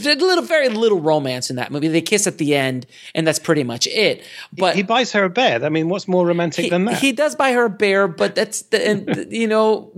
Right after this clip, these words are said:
Speaker 1: but, uh, in all honesty, though, it's about bringing a family back together. And I think that family aspect of it means a lot more because it's Christmas time. There is a, there is a, it,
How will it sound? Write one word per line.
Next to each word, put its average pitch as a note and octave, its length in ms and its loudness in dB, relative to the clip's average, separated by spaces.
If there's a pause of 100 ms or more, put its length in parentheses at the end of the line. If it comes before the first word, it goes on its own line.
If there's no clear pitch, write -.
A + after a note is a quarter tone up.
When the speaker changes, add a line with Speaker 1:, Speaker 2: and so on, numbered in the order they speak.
Speaker 1:
but, - 260 -2
uh, F#3 220 -4
in G#3+ 140 2
all A#3+ 260 2
honesty, A3 480 2
though, D3 200 2
it's F3+ 240 -2
about D#3+ 540 0
bringing F3 380 -2
a B2 80 -4
family G3 720 -2
back A#2 300 -2
together. - 580 -10 (480)
And E3+ 160 2
I E3+ 40 2
think A3+ 280 -2
that F#3+ 160 0
family G#3 600 -2
aspect C#3 540 -2
of C#3+ 160 0
it C3+ 240 -6
means C#3+ 560 -2
a D3+ 60 0
lot D3 400 2
more D3+ 560 0
because F#3+ 480 -2
it's - 120 -6
Christmas - 440 -4
time. C#3+ 160 -4 (320)
There F4 180 0
is F4+ 140 0
a, - 80 0
there A3+ 260 -2
is D4 100 -2
a, A#3 60 2 (480)
it, - 80 -20